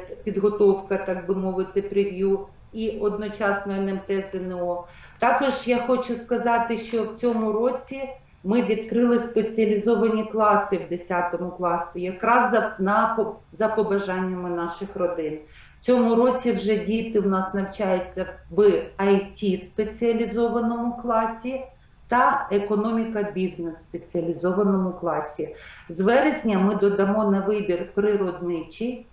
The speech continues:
фізико-математичний і суспільно-гуманітарний профілі. Тобто у, е, на, це окремий пакет. Кого це зацікавило,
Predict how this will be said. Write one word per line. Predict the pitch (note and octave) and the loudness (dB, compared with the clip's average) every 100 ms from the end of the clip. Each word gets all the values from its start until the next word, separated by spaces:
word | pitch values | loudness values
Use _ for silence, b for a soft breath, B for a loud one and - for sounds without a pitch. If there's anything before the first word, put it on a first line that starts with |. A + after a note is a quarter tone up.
| - | -4
фізико-математичний | A3 G3+ F#3 F#3+ F#3 F3 E3+ F#3 E3+ E3 - F#3 G#3+ - B3 B3+ - | 0 2 0 0 0 0 -2 -2 -2 -4 -2 -2 -2 -2 -2 -2 -6
і | |
суспільно-гуманітарний | F3 - F3 - G3 G3 G3 F#3+ F3+ E3 E3 E3 F3 E3+ E3+ E3+ | -8 -8 -10 -2 2 2 0 -2 -4 -4 -6 -6 -4 -2 -2 -4
профілі. | - D#3+ D3+ - D3 D3 B B B B B | -2 -2 -2 -6 -8 -10 B B B B B
Тобто | A3+ A3+ A3+ E3 D#3 | 2 4 2 0 0
у, | - F#3+ - G3 | 0 -2 0 2
е, | F#3+ F3 | 4 4
на, | G3+ G#3+ G3+ G#3 - | 4 6 4 2 0
це | C4 A#3+ A3 | 2 4 2
окремий | G#3 A#3+ A#3+ G#3 G3 | 0 2 2 2 0
пакет. | F#3+ F#3 - F#3 E3+ G3+ G3 B B B - | -2 -6 -4 -2 0 0 -4 B B B 2
Кого | A3+ C4 D4+ | 4 4 0
це | - A3+ | 0 -2
зацікавило, | F#3 A3+ A3+ A#3 A3+ F#3+ E3 D#3+ F3 F3+ B3 C4 | 0 -2 -2 -6 0 2 4 2 2 2 0 -2